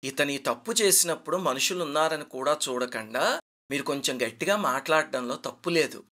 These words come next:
అంతేకాని అనవసరంగా నోరు పాడేసుకోకండి. ఇప్పుడు ఉదాహరణకి ప్రతిరోజు విష్ణు సహస్రనామం చదువుతున్నామో, లలితా సహస్రనామం చదువుతున్నామో, భగవద్గీత చదువుతున్నామో అని చెప్తూ ప్రతిరోజు పొద్దున్నే వీణ్ణి తిడదామా, వాణ్ణి తిడదామా అని ఎవడో ఒకళ్ళ మీద నోరు పాడేసుకుంటున్నారు అనుకోండి,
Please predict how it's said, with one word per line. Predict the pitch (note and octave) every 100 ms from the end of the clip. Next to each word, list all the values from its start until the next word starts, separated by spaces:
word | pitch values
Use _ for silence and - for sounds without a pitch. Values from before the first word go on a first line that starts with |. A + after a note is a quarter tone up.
| _
అంతేకాని | - A2 A3+ A3 C#3 B2 A3
అనవసరంగా | E3+ D#3+ B3 - B3 F#3 C#3+
నోరు | F3 C3 C#3+
పాడేసుకోకండి. | D3 B2 A#2+ - A#2+ - G#2+ G#2+ - _ -
ఇప్పుడు | C#3 B2
ఉదాహరణకి | A2 D3 F#3 F#3+ E3 C3+ C3+ D#3+ C#4+ - _ -
ప్రతిరోజు | B2+ B2+ F#3 F#3+ G#3
విష్ణు | F3 C#3 F3 E3+
సహస్రనామం | F3 D#3 - C#3+ C#3 C3+
చదువుతున్నామో, | C3 B2 C3 B2+ B2 B2+
లలితా | C3 D#3 D#3 D3+
సహస్రనామం | D3+ C3+ - C3+ C3+ C3
చదువుతున్నామో, | B2+ B2 B2 B2+ B2+ B2+
భగవద్గీత | A#2+ C3 E3 F#3 - F3+ F3
చదువుతున్నామో | D3+ C3 B2+ B2+ B2 B2 B2+ B2+
అని | C3 B2+
చెప్తూ | A#2+ - A#2 D#3 - - _ _ _
ప్రతిరోజు | A#3 A#3+ C4 A#3+ A3 A3 B3 B3+ B3+
పొద్దున్నే | F#3+ F3+ F#3+ G3+ G3+ F3+
వీణ్ణి | D3 D#3+ F#3
తిడదామా, | F#3 F3 E3 D#3 D#3
వాణ్ణి | D#3 C3 C#3+ E3
తిడదామా | E3 D3 C3+ C3 C3
అని | D#3
ఎవడో | C3+ C#3+
ఒకళ్ళ | G3+ A#3 A3 F3
మీద | D3+ E3
నోరు | D3 D#3+
పాడేసుకుంటున్నారు | E3+ C#3+ C3+ - C3 A#2+ B2 A#2
అనుకోండి, | G#2+ G#2+ - - -